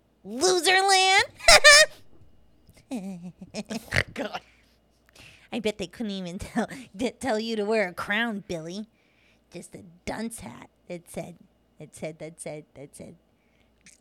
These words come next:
Speaker 1: dunce on it. And everyone would be like, "Look at this stupid prince who doesn't know anything and can't do anything, and he's dumb and stupid and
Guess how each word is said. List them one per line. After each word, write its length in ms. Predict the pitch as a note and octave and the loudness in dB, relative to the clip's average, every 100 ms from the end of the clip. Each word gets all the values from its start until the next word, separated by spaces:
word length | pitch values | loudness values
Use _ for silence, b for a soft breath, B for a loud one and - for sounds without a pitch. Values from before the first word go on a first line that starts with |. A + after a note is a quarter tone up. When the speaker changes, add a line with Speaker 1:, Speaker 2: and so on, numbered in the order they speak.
| - | 2
Speaker 1:
dunce 560 | C4+ D#4+ A#3+ - - - | 4 2 -2 -8 -8 -12
on 260 | A#3 G3 G3 | -10 -8 -8
it. 260 | G#3+ A#3 - _ _ _ _ _ _ _ _ _ _ _ _ _ _ _ _ _ _ _ _ _ | -8 -10 -16 _ _ _ _ _ _ _ _ _ _ _ _ _ _ _ _ _ _ _ _ _
And 200 | A3 G#3+ B3 | -6 0 2
everyone 380 | C4 C#4 C4+ C4 | 2 2 2 2
would 120 | B3 | 0
be 140 | C4+ | 2
like, 180 | B3+ A#3+ | 2 2
"Look 160 | C#4+ E4+ | -2 -2
at 40 | |
this 200 | F4 D4 | -2 -2
stupid 600 | - - - F#4+ E4+ D#4+ | -2 0 2 2 2 -4
prince 560 | - D#4+ E4+ F#4+ D4 - | 0 2 4 2 0 -4
who 100 | D#4 | 6
doesn't 360 | D4+ D#4 C#4+ C#4+ | 8 8 6 2
know 240 | C#4 D#4 | 6 8
anything 760 | E4 C#4+ C4 - C4 B3+ C4 C4+ | 6 4 -2 0 0 0 -2 -4
and 180 | B3 - | -6 -2
can't 340 | D4 C#4+ G#3+ | 0 0 -2
do 140 | D4+ | -2
anything, 600 | D#4 D4+ C#4+ - B3+ B3 | 0 0 -4 -6 -6 -4
and 80 | B3 | -6
he's 160 | A#3 F3+ _ | -8 -10 _
dumb 440 | - C#4 C4 C#4+ C#4 | 4 6 6 2 0
and 140 | B3+ | -4
stupid 680 | - - - C#4 C#4 B3+ - C#4 C#4+ D4+ | -6 -10 -2 0 0 -2 4 8 10 8
and 100 | D4+ | 4